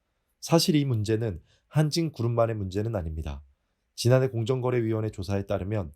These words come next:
대기업들은 한 해 일 조 이천팔백억 원 이상의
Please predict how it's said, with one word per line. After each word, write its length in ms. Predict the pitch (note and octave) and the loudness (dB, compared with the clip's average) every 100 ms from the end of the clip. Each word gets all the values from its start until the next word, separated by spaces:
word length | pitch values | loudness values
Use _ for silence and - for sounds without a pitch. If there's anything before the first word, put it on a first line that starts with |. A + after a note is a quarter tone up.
| _ _ _ | _ _ _
대기업들은 600 | A#2+ A#2 C#3+ - B2 B2 | 4 4 4 2 -2 -6
한 200 | A2+ C#3+ | -4 -2
해 220 | C3+ E2 - _ - | 0 -2 -8 _ 0
일 240 | A#2 B2+ - | 0 0 -2
조 140 | - B2+ | -2 -2
이천팔백억 920 | G#2 C#3+ B2+ - D3+ C#3+ C#3 C3+ C3+ | -2 -4 -6 -2 0 0 0 -2 -2
원 120 | A2+ | -4
이상의 500 | F2 G2+ A2 D3 | -4 -4 -2 -2